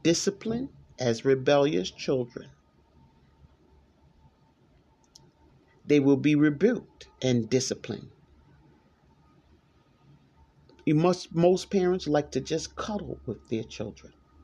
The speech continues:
love them, and enjoy the fact that they are precious. But God, he cuddles with us, he comforts us,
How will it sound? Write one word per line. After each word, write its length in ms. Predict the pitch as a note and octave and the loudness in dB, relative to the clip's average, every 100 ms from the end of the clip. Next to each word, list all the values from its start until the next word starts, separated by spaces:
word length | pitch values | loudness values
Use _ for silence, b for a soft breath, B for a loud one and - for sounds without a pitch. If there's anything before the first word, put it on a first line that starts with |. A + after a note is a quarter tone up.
| _ _ _ - b b - | _ _ _ -20 b b -2
love 300 | B2 C3+ C#3 | 0 0 2
them, 180 | C3+ C3 | 2 4
and 140 | A#2+ | 2
enjoy 380 | A#2 A2+ C3+ B2 | 0 2 4 4
the 100 | A#2 | 0
fact 380 | - B2 G#2+ - | 0 0 0 -2
that 200 | A2 - | -2 2
they 220 | B2+ A2+ | 2 2
are 120 | A2+ | 0
precious. 840 | - A#2 C#3 - - - - - _ _ - _ _ _ - - _ _ _ B B B _ | -2 0 0 0 -8 -8 -10 -12 _ _ -20 _ _ _ -20 -20 _ _ _ B B B _
But 220 | C3 B2+ - | 0 2 0
God, 460 | C#3+ D3+ E3 E3+ _ b b _ - | -2 -2 -6 -8 _ b b _ -4
he 160 | E3+ | -4
cuddles 480 | C3 - D#3+ E3 D#3+ | -2 -2 0 -2 -4
with 300 | D#3+ E3 - | 0 0 2
us, 180 | E3+ - | 0 0
he 80 | C3 | -4
comforts 640 | - F#3 E3 - D#3+ - | -2 -2 -2 -6 -6 -4
us, 380 | E3 E3+ - | -6 -10 -18